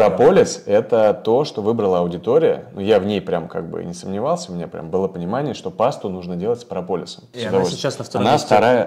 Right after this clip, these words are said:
Speaker 2: по
Speaker 1: да,
Speaker 2: выручке.
Speaker 1: она появилась, вот обрати внимание, смотри, мы щас делаем за последние шесть месяцев, например, и ты увидишь, что эти две, ночная и прополис, появились не так давно. Вот они. И прополис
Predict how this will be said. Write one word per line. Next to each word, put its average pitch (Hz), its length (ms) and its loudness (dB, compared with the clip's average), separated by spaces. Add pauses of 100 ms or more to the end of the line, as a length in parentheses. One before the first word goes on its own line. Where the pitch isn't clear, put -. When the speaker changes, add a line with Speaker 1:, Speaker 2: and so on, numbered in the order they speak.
Speaker 2:
по 101 80 0
Speaker 1:
да, 98 100 4
Speaker 2:
выручке. 92 200 -4
Speaker 1:
она 110 220 2
появилась, 107 640 0
вот 87 100 -6
обрати 95 360 2
внимание, 92 440 -2
смотри, 87 400 -10
мы 85 160 -12
щас 90 220 -6
делаем 123 260 0
за 90 100 -6
последние 90 380 -6
шесть 95 280 -4
месяцев, 85 360 -10
например, - 400 -18 (480)
и - 40 -18
ты 92 120 -6
увидишь, 117 280 -2
что 95 200 0
эти 95 300 -2
две, 95 240 0
ночная 87 500 -4
и 92 180 -8
прополис, 98 460 -4
появились 107 540 -6 (100)
не 98 160 -10
так 87 180 -6
давно. 98 460 -4
Вот 92 220 -2
они. - 160 -16 (680)
И 101 160 0
прополис 95 600 2